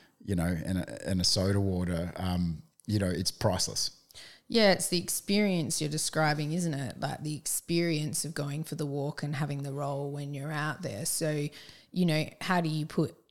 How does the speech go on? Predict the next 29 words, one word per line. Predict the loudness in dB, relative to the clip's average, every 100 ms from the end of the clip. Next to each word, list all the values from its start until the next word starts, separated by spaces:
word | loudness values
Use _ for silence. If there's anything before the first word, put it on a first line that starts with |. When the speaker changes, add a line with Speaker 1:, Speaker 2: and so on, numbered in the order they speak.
| _ _ -6
Speaker 2:
a | -6
price | 2 4 4 4 0 -6 -12
on | -4 -4
experience? | -2 -4 0 2 2 0 -4 -6 -4 -4 -6 -16 -20 -20 -20 _
And | 2 4
I | 2
say | 4 4 6
that | 6 6 6 2 -4 _ _ _ _ _ _ _ _ _ -2
understanding | 0 0 0 0 0 -2 -2
that | -2
at | -2
the | -2
moment, | 0 0 0 -2 -4 -4 -6 -12 _
and | -4 -2
we | 0
talked | 2 2 2
about | -2 -2 -4 -4
this | -4 -2
earlier | -2 0 0 -2
as | -4 -2
well, | 0 0 0 0 -4
that | -2 0 0
at | -2
the | -2
moment, | 0 2 2 0 -2 -6 _ -4
um, | -2 0 0 -2 -4 _ _ _ _ _ _
with | 4 6
inflationary | 4 6 8 8 6 2 2 2
press-, | 4 4 2